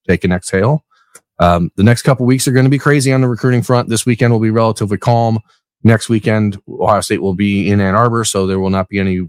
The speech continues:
visitors coming to town then. But the weekend after, the Buckeyes coaches will be on the road, um,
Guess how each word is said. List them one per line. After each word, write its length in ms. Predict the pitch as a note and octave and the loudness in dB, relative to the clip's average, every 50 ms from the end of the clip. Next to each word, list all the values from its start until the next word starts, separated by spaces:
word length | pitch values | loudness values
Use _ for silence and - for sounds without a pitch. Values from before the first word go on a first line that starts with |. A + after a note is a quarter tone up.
| E2+ F2 | -10 -4
visitors 440 | F#2 G2+ G2 G2+ G2 G2+ F#2 F2+ - | -2 -2 0 0 0 -2 -2 -2 -4
coming 280 | - G#2+ G2 G2 F#2+ | -2 0 0 0 0
to 60 | F#2 E2+ | -2 -4
town 280 | - - F#2 F2+ F#2 | -4 -4 -2 0 0
then. 320 | F#2 G2 G#2 G2+ F#2+ F2+ - _ _ _ _ _ _ _ - | 0 0 2 2 0 -2 -4 _ _ _ _ _ _ _ -2
But 180 | - F#2+ E2+ - | -2 -2 0 0
the 60 | F2+ | 0
weekend 360 | F#2+ A2 G#2 - B2 A#2+ B2 | 0 2 2 4 4 4 4
after, 440 | C3 C3+ C3 - - A2 G#2 G#2 G2+ | 4 2 0 -2 -2 -2 -2 -2 -4
the 60 | F#2 | -4
Buckeyes 380 | F#2 G#2+ G#2 - A2 G#2 G#2 - | -4 -4 -2 0 -2 -2 -2 0
coaches 340 | A2+ G#2+ G2 - G#2+ G2 | -2 -2 -2 -2 -4 -4
will 120 | G2 G2+ F#2+ | -2 -2 0
be 140 | F#2+ G#2 G#2 | 0 0 2
on 180 | G2+ G2+ G2+ | 2 2 0
the 60 | G2 | 0
road, 440 | F#2 G2 G#2 G#2 G#2 G#2 G2+ F#2 - _ _ _ _ _ _ _ _ - | 0 0 0 0 0 0 -2 -4 -6 _ _ _ _ _ _ _ _ -2
um, 500 | F2+ F2 F2 F2 F2 E2+ E2+ E2 D#2+ | 0 0 0 0 -2 -2 -2 -4 -6